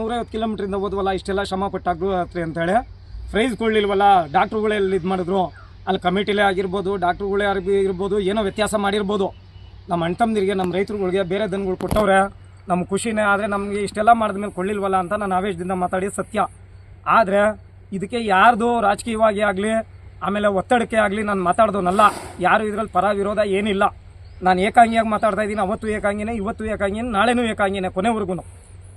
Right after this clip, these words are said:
ಕಾರಣ ಇಷ್ಟೇ, ನನಗೆ ನೋವಾಗಿತ್ತು, ಅದ್ರಿಂದ ನಾನು ಹೇಳೋ ಕೆಲವೊಂದು ಎರಡು ನಾಲ್ಕು ಮಾತು ಉದ್ದೇಶದಿಂದ ಮಾತಾಡಿದ್ದೀನಿ.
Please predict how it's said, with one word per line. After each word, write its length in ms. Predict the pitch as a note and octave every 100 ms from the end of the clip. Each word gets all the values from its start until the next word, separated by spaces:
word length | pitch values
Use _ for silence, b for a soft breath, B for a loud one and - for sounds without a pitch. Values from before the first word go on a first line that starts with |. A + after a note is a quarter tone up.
| -
ಕಾರಣ 180 | G#3+ C4+
ಇಷ್ಟೇ, 360 | B3 - G3+ - - - - - -
ನನಗೆ 440 | G3 A3+ B3 C4+
ನೋವಾಗಿತ್ತು, 920 | B3 G#3+ B3 B3 A3+ - A#3+ B3 B3+ - - - - -
ಅದ್ರಿಂದ 340 | D#3+ G3 B3+ B3
ನಾನು 160 | A#3 A3
ಹೇಳೋ 520 | A3+ A3+ A3+ G3+ F#3 - - -
ಕೆಲವೊಂದು 320 | G3+ G#3+ G#3
ಎರಡು 460 | G#3 G3+ G3 F#3
ನಾಲ್ಕು 300 | F3+ F#3+ F#3
ಮಾತು 460 | G3 A3 A3 G#3+ F#3+ - F#3
ಉದ್ದೇಶದಿಂದ 440 | E3 A3+ F#3+ G#3+
ಮಾತಾಡಿದ್ದೀನಿ. 540 | G3 F3+ G3 E3+ D#3